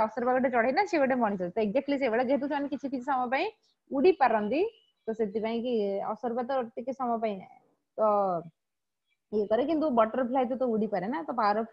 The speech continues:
flight, ଯୋଉଟା କି bats ମାନଙ୍କର ଯୋଉ capacity ଅଛି, ୟାଙ୍କର ବି ସେଇ capacity ଅଛି। When you release the pheromones, ହେଲା, pheromones ହଉଛି means କଣ ନା, some, ଅ,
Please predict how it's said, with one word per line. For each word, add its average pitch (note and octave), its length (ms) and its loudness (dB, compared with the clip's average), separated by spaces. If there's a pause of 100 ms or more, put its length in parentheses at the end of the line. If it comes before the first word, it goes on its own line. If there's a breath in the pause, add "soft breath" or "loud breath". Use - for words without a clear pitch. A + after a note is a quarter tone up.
flight, E3+ 280 -2 (100)
ଯୋଉଟା G3+ 220 -2
କି A#3 160 -4 (480)
bats G#3+ 480 2
ମାନଙ୍କର C4 340 0
ଯୋଉ B3+ 140 -2
capacity A#3 460 -4
ଅଛି, C4 220 -4
ୟାଙ୍କର E3 360 -8
ବି G#3 60 -2
ସେଇ G3+ 160 -4
capacity G3+ 480 -6
ଅଛି। F#3+ 200 -8 (380)
When C#4+ 180 2
you F#4 80 4
release C4+ 380 0
the D#4 120 4 (120)
pheromones, A#3 600 2 (440)
ହେଲା, F4+ 160 2 (160)
pheromones C#4 520 2
ହଉଛି C4+ 280 0
means C4+ 300 -2
କଣ C4 160 0 (460)
ନା, A#3+ 140 4 (340)
some, D4 300 -2 (160)
ଅ, G3+ 120 -4